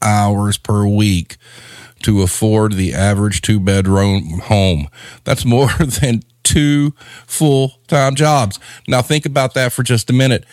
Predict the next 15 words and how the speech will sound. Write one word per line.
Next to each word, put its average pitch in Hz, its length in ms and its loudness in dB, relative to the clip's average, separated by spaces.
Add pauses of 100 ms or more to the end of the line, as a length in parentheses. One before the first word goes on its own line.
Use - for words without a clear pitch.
(140)
how 131 140 0
much 120 220 -2
that 110 200 -2
sucks. - 600 -2 (640)
And 110 400 0
the 120 80 0
comment 147 420 -2
I 139 140 -2
made 127 300 0
was, 120 500 0 (180)
we 151 280 0
live 233 240 2
in 175 80 4
a 156 60 2
society 123 640 0